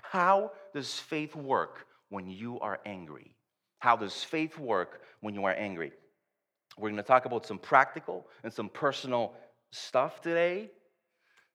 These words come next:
You picked a good day to be at church. Probably some stuff that you don't necessarily wanna even think about, uh, because maybe you're ashamed of it. Maybe you're embarrassed of some stuff in your life. Maybe you're struggling with some stuff in your life. And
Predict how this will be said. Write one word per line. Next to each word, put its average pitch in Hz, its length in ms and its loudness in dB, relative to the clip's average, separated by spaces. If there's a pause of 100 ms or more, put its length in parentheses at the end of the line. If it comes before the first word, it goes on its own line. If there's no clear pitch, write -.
You 110 80 -20
picked 104 200 -12
a 98 40 -10
good 98 160 -6
day 113 160 -2
to 110 100 -16
be 104 100 -4
at 95 100 -4
church. - 460 0 (300)
Probably 135 320 6
some 117 180 -8
stuff 131 300 4
that 120 160 -2
you 120 140 -6
don't 143 420 0
necessarily 135 540 -2
wanna 135 400 4 (420)
even 139 240 -4
think 180 260 4
about, 107 320 6 (680)
uh, 104 240 6
because 120 340 -4
maybe 131 240 -4
you're 127 160 2
ashamed 151 480 0
of 90 140 0
it. 82 180 -8
Maybe 110 240 -8
you're 113 260 0 (300)
embarrassed 147 640 8
of 131 100 2
some 120 220 -4
stuff - 380 4
in 110 80 -4
your 107 100 0
life. 92 300 6
Maybe 127 200 -8
you're 117 120 -4
struggling 160 640 6
with 110 160 -6
some 113 220 -8
stuff - 400 2
in 120 100 -6
your 110 100 -6
life. 98 280 2
And - 400 -20